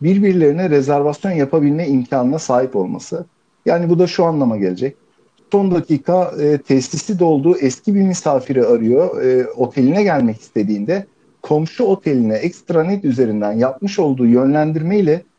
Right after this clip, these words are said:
yüzde elli oranında komisyon elde ediyor tesis. E, bu da eski repeat misafirlerine "Odam yok." yerine bir tavsiye, bir avantaj sunması anlamına geliyor.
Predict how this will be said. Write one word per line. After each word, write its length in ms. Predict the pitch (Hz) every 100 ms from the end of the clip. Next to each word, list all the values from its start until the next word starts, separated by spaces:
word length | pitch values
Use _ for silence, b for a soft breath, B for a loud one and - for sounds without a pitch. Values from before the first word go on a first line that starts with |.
| _ 120
yüzde 400 | 147 147 175 196
elli 160 | 233
oranında 420 | 220 165 131 196
komisyon 560 | 196 170 160 - 151 120
elde 400 | 120 110 95 95
ediyor 340 | 85 85 85 - -
tesis. 500 | 87 - 175 - - _ _ _ _ -
E, 360 | 117 123 123
bu 100 | 208
da 280 | 202 151 - -
eski 340 | 120 - 220
repeat 320 | 190 180 247
misafirlerine 800 | 156 - 131 120 107 95 98 -
"Odam 440 | - 147 175 185 160
yok." 340 | 160 202 -
yerine 400 | 131 104 131 175
bir 300 | 131 165 180 - -
tavsiye, 520 | 165 160 - 170 156
bir 200 | 165 151
avantaj 520 | 151 156 156 175 160 _ -
sunması 540 | 147 127 110 - 104
anlamına 480 | 113 107 98 95 92
geliyor. 440 | 90 - - -